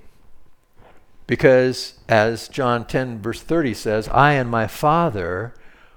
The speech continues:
are one." Amazing. In Matthew eleven twenty-nine, it says this, "Take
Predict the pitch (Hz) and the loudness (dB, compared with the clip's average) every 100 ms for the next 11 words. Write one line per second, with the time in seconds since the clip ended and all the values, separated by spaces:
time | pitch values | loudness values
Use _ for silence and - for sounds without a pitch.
0 | _ 107 101 101 107 120 98 - - - | _ -2 -2 -2 -2 -2 -4 -8 -18 -20
1 | _ _ _ - - _ _ _ _ _ | _ _ _ -20 -20 _ _ _ _ _
2 | _ _ _ - - - - _ _ _ | _ _ _ -20 -20 -20 -20 _ _ _
3 | - - - - - - - - 95 92 | -20 -20 -20 -20 -20 -20 -20 -12 -6 -4
4 | 92 90 80 76 - _ - _ _ _ | -2 -4 -8 -18 -20 _ -20 _ _ _
5 | - - _ _ - _ _ _ - - | -20 -20 _ _ -20 _ _ _ -20 -16
6 | - 120 123 139 160 147 147 139 156 139 | -10 2 4 6 6 6 6 4 2 2
7 | 139 139 131 - 147 131 - 135 101 - | 4 4 4 2 4 4 4 0 0 -2
8 | - 151 147 | 4 4 2